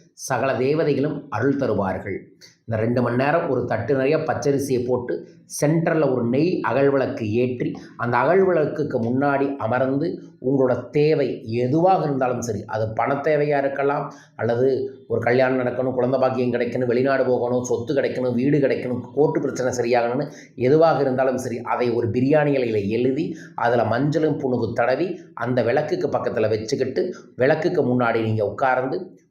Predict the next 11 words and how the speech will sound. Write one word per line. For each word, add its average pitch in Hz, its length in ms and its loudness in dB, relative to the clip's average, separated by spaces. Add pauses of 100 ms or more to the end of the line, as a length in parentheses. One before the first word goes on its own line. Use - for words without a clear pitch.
"ஓம் 131 640 2
ரிங் 127 720 0
வசி 120 680 2
வசி." - 560 -2 (220)
இது 123 300 2
பிரபஞ்ச 156 420 2
பேராற்றலின் 135 800 0
நேரம், 127 360 0
இன்ஃபினிட்டி 165 760 0
நேரம்னு 120 380 0
சொல்லுவோம். 120 500 0